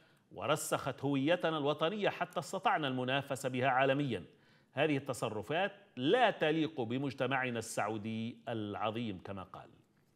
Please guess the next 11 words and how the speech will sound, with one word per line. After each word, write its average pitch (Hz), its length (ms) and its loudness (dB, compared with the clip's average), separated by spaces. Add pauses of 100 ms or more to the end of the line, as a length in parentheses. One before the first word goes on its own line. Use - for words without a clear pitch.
(1700)
السعودية 196 480 8
إذن 190 180 6
احتفالات 170 600 4
هالوين 165 440 6
في - 80 0
الرياض 170 480 6
تثير 196 480 0
الاستغراب 180 800 6
بين 143 240 2
الترفيه 147 720 -2
والتلهية 175 840 4